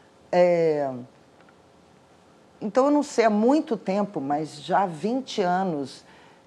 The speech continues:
eu... a gente começou a querer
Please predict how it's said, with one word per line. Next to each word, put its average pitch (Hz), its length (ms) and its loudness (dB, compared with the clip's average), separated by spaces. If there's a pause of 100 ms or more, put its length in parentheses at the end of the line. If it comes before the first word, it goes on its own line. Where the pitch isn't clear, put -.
eu... 165 720 0 (920)
a - 160 -2
gente 190 340 -6
começou 185 520 -2
a 202 80 2
querer 190 520 0